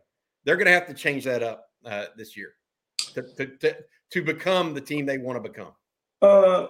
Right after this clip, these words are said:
Speaker 2: I mean, <clears throat> I think we've, we've used that personnel,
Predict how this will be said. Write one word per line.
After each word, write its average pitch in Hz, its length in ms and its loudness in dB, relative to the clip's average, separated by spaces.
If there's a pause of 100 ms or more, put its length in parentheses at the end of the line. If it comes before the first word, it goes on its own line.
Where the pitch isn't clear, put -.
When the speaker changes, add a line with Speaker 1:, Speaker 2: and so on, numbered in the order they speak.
Speaker 2:
I 190 160 -2
mean, 175 960 -4
<clears throat> - 40 -2
I 156 120 6
think 170 280 4
we've, 165 280 0 (400)
we've 139 220 2
used 135 260 2
that 113 180 4
personnel, 110 720 2